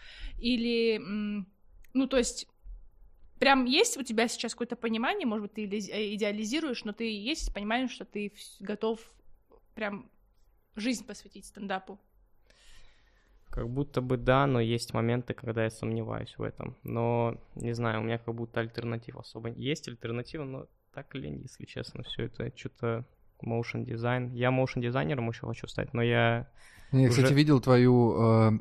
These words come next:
Speaker 3: картинку, которая на твоём YouTube-канале, и в целом твои работы очень круто сделаны, я вообще охренел.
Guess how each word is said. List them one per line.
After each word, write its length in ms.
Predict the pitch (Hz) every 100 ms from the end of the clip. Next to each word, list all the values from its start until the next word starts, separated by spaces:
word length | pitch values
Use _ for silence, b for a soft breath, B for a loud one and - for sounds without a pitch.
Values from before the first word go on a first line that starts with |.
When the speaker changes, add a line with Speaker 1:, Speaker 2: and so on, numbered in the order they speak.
| -
Speaker 3:
картинку, 480 | 120 - 135 127
которая 480 | 113 107 113 113 110
на 500 | 110 113 117 113 110 - -
твоём 180 | 120 120
YouTube-канале, 760 | 117 113 - 120 151 156 - - _ _ _ _
и 140 | 117
в 60 | 107
целом 380 | - 127 120 110
твои 200 | 110 110
работы 440 | 110 117 113 107
очень 240 | 104 123 -
круто 240 | 151 139
сделаны, 500 | 120 123 113 104 104
я 80 | 107
вообще 240 | 104 - 120
охренел. 440 | - 117 110 101